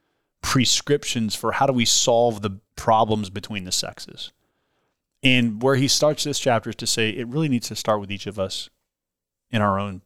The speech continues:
personal souls. And so all the people who say, "If we just changed society, if we had different policies, if we,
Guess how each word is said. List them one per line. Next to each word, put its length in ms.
personal 360
souls. 540
And 160
so 400
all 220
the 120
people 380
who 140
say, 260
"If 120
we 80
just 220
changed 380
society, 720
if 100
we 80
had 140
different 280
policies, 800
if 140
we, 280